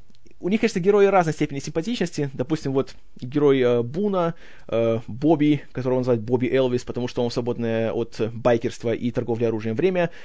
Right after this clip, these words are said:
выступает на конкурсах, э, пародистов Элвиса Пресли. Он приятный, он такой симпатичный дядька, и, знаете, он еще и выполняет некую такую роль, э, комической разгрузки.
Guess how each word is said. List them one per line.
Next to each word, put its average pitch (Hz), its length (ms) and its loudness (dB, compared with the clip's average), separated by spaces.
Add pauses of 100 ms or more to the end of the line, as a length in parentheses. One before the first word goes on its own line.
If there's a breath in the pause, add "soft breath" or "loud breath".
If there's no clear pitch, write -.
(200 loud breath)
выступает 156 440 2
на 117 60 -4
конкурсах, 135 540 -4
э, 117 140 4
пародистов 120 640 0
Элвиса 120 300 0
Пресли. - 400 -6 (460 loud breath)
Он 339 200 2
приятный, 147 520 2
он 202 200 -2
такой 190 220 0
симпатичный 156 560 -4
дядька, 175 320 2
и, 147 640 2
знаете, 147 520 0 (1160)
он 196 160 4
еще 185 200 4
и 185 40 8
выполняет 185 260 0
некую 160 140 -4
такую 160 280 2
роль, 160 340 4
э, 135 120 2
комической 143 460 0
разгрузки. 131 520 -4